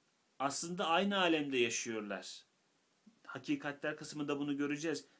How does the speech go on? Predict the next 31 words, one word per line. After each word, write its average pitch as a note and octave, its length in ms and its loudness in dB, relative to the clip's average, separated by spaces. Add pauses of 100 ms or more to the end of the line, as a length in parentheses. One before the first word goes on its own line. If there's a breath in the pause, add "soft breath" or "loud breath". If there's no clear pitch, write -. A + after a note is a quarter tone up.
(120)
Biri C#3+ 200 4
başka C#3 300 0
bir C#3 60 -8
şehre C#3+ 300 0
gitti, C#3 300 -8
biri C3+ 140 -6
başka C3+ 320 0
bir C3+ 40 -8
şehre C#3 280 -2
gitmedi. B2+ 580 -6
Yani G#2 220 -6
öyle A2 160 -2
bir A#2 60 -8
şey C3+ 200 -2
olmadı. A2+ 400 -2
Aynı E3+ 300 0
şehirde C#3 420 -2
geziyorlar. G#2 600 -4 (420 soft breath)
Biri D#3 240 2
öyle F#3+ 220 4
görüyor, F#3 500 -2
biri G3 220 0
böyle D#3 240 2
görüyor. G2+ 380 -2 (380 soft breath)
Birinin F3+ 320 -2
nazarında D#3 480 0
öyle, F3 320 -2
birinin F3+ 240 -2
nazarında C#3+ 580 0
böyle. G2 400 -4 (1400 soft breath)
Peki F#3 480 -4